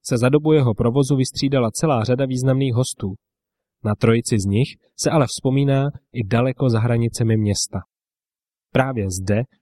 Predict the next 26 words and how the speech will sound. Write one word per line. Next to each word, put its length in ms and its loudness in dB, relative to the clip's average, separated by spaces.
se 120 -2
totiž 280 -4
po 140 -4
klíčové 500 -2
bitvě 300 -2
u 100 -2
Chlumce 420 -2
a 60 -8
Přestanova 580 -2
v 60 -4
září 380 0
roku 220 0
osmnáct 440 0
set 200 -6
třináct 540 -2
sešli 340 0
ruský, 600 -2
rakouský 800 -2
a 100 -6
pruský 460 0
panovník, 540 0
aby 160 2
společně 480 0
dojednali 480 2
další 360 -2
postup 420 -2